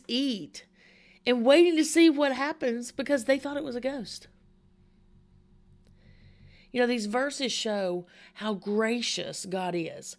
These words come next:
He's gentle. He invites them to come and see his scars. He says, "It's okay to touch his scars." He's very personable.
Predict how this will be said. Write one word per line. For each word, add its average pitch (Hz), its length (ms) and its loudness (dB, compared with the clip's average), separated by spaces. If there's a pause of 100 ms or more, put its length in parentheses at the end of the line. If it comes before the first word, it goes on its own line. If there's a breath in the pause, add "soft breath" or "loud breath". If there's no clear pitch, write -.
(380 loud breath)
He's - 260 -6
gentle. 254 640 -2 (240 loud breath)
He 247 140 -2
invites 226 480 -2
them 240 180 -4
to 208 60 -4
come 220 240 -6
and 220 100 -6
see 214 180 -4
his 185 180 -8
scars. 226 800 -8 (1400 soft breath)
He 220 140 -6
says, 214 160 -6
"It's - 120 -6
okay 240 460 -4
to 381 100 0
touch - 280 -4
his 156 160 -6
scars." - 580 -12 (540)
He's 226 180 -8
very 302 200 -2
personable. 240 920 -6